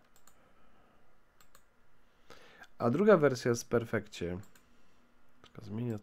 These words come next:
czcionkę, bo coś tu brzydko wychodzi. O, właśnie. Ich habe ihn bei mir arbeiten lassen, damit er lernen konnte, wie man den Garten pflegt. Dobra.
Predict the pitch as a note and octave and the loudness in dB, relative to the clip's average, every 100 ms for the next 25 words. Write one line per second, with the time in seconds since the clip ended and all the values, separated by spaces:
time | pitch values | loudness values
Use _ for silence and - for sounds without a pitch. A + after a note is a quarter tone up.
0 | - - - G2 F#2 - G2+ G2 G#2 - | -12 -14 -8 -8 -8 -10 -12 -12 -12 -12
1 | G2+ G#2+ - G2 G2 F#2+ F#2 F#2+ A#2 - | -12 -12 -12 -12 -12 -10 -10 -10 -14 -12
2 | G2+ F#2 - - - - - - - - | -12 -12 -14 -20 -20 -20 -12 -12 -12 -18
3 | - - - B2 D#3 F3 F3 D#3 D3 C#3+ | -16 -14 -10 -2 2 4 4 4 2 4
4 | C#3+ D3+ C#3+ A2+ C3+ C3 G2 F#2+ F#2 F2 | 4 4 2 2 2 2 0 0 -4 -2
5 | F#2+ - F#3 F#3+ C3+ G#2+ A#2+ A#2+ A2+ G#2+ | -2 -4 -4 -4 -2 0 0 0 2 2
6 | G#2 G#2 G#2 A#2 C3+ D3 D#3 - - C#3+ | 2 2 2 2 0 0 -2 -2 -2 0
7 | E3 F3+ F3 F#3 D#3 B2+ B2+ B2 A#2+ A2 | 0 -2 -2 -2 -2 -2 -2 0 0 2
8 | G#2 G#2 F#2+ - G#2+ F2+ G#2 G2+ F2+ - | 2 0 -4 -6 -4 -2 -4 -8 -12 -10
9 | - - - - - - - - - _ | -10 -10 -10 -14 -16 -20 -20 -20 -20 _
10 | - - - - - - - - - - | -20 -20 -20 -20 -20 -20 -20 -20 -20 -20
11 | - - _ - - - F2+ F2+ F#2+ F#2+ | -20 -20 _ -18 -14 -12 -10 -10 -8 -10